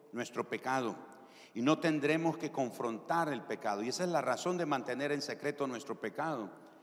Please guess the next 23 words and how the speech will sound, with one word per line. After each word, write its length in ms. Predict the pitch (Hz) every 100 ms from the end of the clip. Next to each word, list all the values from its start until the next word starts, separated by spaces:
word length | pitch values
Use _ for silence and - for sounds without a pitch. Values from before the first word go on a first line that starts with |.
| -
para 240 | - 123 113
no 200 | 127 139
confrontarlo, 840 | 147 139 120 110 160 165 135 117 87 - - - -
porque 280 | 127 -
si 260 | 113 - 180
lo 160 | 185 185
confrontamos, 680 | 156 127 123 - 139 131 131
entonces 420 | 113 - 120 131
perdemos 600 | - 113 98 131 120 -
ese 320 | 127 117 131
tiempo 500 | 113 - 117 110 110
placentero 880 | 104 110 101 95 101 92 110 101 92
con 180 | 85 87
el 120 | 85
pecado 540 | - 87 - 69 69 - - - _ -
y 100 | 107
nos 280 | 104 92
gusta, 600 | 85 104 113 - - - - - - - - _ _ _
nos 280 | 104 117 90
deleitamos 960 | 117 110 104 - 123 117 107 87 - - - - - -
en 160 | 104 98
ese 200 | 90 92
pecado 520 | 92 85 82 78